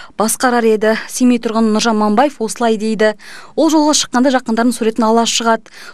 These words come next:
Сонымен қатар жол апаттарынан сақ болу үшін жолдағы оқиғалардың суреттерін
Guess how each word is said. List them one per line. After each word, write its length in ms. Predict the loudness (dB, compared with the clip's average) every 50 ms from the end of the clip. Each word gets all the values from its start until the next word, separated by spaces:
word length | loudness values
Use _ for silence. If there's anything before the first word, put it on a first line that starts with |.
| -4 0
Сонымен 240 | 2 2 2 2
қатар 240 | -2 -2 -2 -2 0
жол 160 | 0 2 0
апаттарынан 580 | 0 0 -2 -4 -4 -2 -2 0 0 0 0 0
сақ 220 | -2 -4 -6 -6 -4
болу 220 | -2 0 0 0
үшін 160 | 0 0 0
жолдағы 300 | 0 2 0 0 0 0 -2
оқиғалардың 400 | -4 -4 -2 -2 -2 -2 -2 -2
суреттерін 540 | 0 0 0 0 -2 -2 0 2 2 0